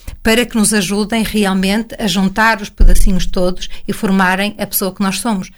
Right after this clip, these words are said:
a nossa identidade, o que estamos aqui a fazer, sem nos perdermos e depois chegarem a um ponto,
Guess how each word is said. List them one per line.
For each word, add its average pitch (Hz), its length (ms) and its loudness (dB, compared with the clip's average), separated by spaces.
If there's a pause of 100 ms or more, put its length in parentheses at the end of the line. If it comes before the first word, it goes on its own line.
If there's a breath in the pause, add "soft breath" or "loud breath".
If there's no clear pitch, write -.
(120 soft breath)
a 170 120 -8
nossa 185 360 -2
identidade, 190 720 -2
o 180 40 -10
que - 100 -10
estamos 175 280 0
aqui 208 220 -2
a 208 60 0
fazer, 202 420 -2 (220 loud breath)
sem 233 180 -4
nos 220 100 -4
perdermos 180 480 -6
e 208 80 -2
depois 285 340 0
chegarem 208 440 -2
a 180 60 -4
um 170 40 0
ponto, 175 380 -2